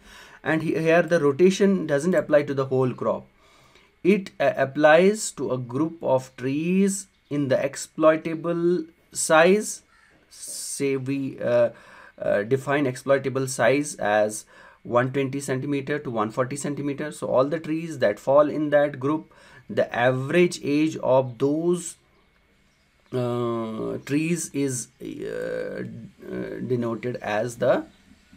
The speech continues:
uh, rotation, uh, period. So exploitable size, uh, we already talked about this, where, where the trees attain the size that is required to fulfill any object of the crop.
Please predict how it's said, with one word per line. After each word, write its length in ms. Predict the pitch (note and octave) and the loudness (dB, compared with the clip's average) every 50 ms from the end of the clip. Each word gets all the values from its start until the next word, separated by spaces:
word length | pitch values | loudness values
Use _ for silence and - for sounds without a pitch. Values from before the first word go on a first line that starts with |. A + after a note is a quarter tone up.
| - _ _ _ _ - - | -20 _ _ _ _ -20 -18
uh, 360 | - - G#2 G#2 G2 G2 G2+ G#2+ | -10 -6 -4 -4 -2 -2 -4 -4
rotation, 580 | A#2+ G#2 - G2+ F#2+ F#2+ - - G#2+ C3+ C3+ - _ _ _ _ - - | -6 -6 -6 -6 -8 -6 -8 -10 -12 -14 -16 -18 _ _ _ _ -14 -10
uh, 520 | - A1 - - G#1+ G#1+ A1 - - - - - _ _ _ _ | -8 -6 -6 -6 -8 -8 -10 -12 -12 -14 -16 -18 _ _ _ _
period. 440 | - G#2+ F#2 - - - - - - _ _ _ _ _ _ _ _ _ _ _ _ - _ _ _ | -8 -6 -6 -6 -8 -14 -14 -16 -20 _ _ _ _ _ _ _ _ _ _ _ _ -20 _ _ _
So 180 | - A#2+ A#2+ | -4 -2 0
exploitable 680 | A2+ A#2 B2+ - - - E3+ E3+ E3+ E3+ E3 D#3+ E3+ E3+ | 0 0 -2 -2 0 2 2 4 2 2 -2 -4 -4 -4
size, 480 | E3+ - E3 D#3+ E3 E3+ F#3+ G3 - - _ _ _ _ _ _ _ _ _ _ _ - | 2 4 4 4 4 2 -2 -4 -8 -16 _ _ _ _ _ _ _ _ _ _ _ -8
uh, 120 | - - A2+ | -8 -6 -6
we 160 | A#2 A#2 A2 | -4 -2 -2
already 340 | G#2+ A2 A2+ A#2+ B2 C3+ C3+ | -2 -2 -4 -6 -6 -4 -2
talked 280 | C3+ D3+ C#3+ - - | 0 0 0 0 -2
about 300 | C3+ C3+ C#3 C#3 C3+ C3 | -2 0 0 0 0 -2
this, 260 | C#3+ D3+ D3+ - - - - | -4 -6 -6 -8 -12 -14 -14
where, 280 | - - A#2 A2 G#2+ A2+ | -12 -8 -6 -6 -6 -6
where 340 | - - A2 A2+ A2 A2 G#2+ | -8 -8 -6 -4 -4 -4 -4
the 140 | G#2 G#2 G2 | -6 -8 -10
trees 340 | F#2+ - B2+ C#3 D3 - | -8 -8 -8 -8 -6 -6
attain 360 | - G#2 - - A#2+ B2 B2+ A#2 | -8 -8 -6 -4 -2 -2 -2 -2
the 100 | B2 B2 | -4 -6
size 580 | - - B2 A2+ A#2+ C#3+ D#3+ F#3 F#3+ - - - _ _ _ - | -4 0 2 4 4 4 2 -2 -4 -8 -12 -16 _ _ _ -8
that 180 | - A2+ A2 A#2 | -4 -4 -2 -2
is 220 | B2 A#2 G#2+ G#2+ | -2 -4 -4 -6
required 680 | G#2+ G2 - C3 B2 B2 A#2+ B2 C3 C#3+ D#3 D#3+ D#3+ - - - | -8 -6 -4 2 4 6 6 6 6 4 0 -2 -6 -8 -10 -8
to 280 | - C3+ C#3 D#3 F3 G3+ | -4 -2 0 0 0 -2
fulfill 520 | G3 - - C3+ B2 A#2+ - - C#3 D#3+ D#3+ - | -2 -2 -2 -2 -2 -2 -2 -4 -4 -4 -4 -4
any 380 | A#2+ B2 A#2+ A#2+ B2+ C#3 C#3+ - - | -4 -4 -4 -4 -4 -6 -6 -8 -6
object 500 | G#2 G2+ F#2+ A2+ - D3 C3+ C3+ - - - | -6 -6 -6 -6 -4 -4 -4 -4 -8 -14 -12
of 200 | - G2 - - | -12 -8 -4 0
the 240 | - D#3+ B3+ D#4+ - _ _ _ _ _ - G3+ - _ _ - | 0 0 0 -2 -8 _ _ _ _ _ -20 -20 -20 _ _ -10
crop. 240 | - - - - | -8 -8 -8 -8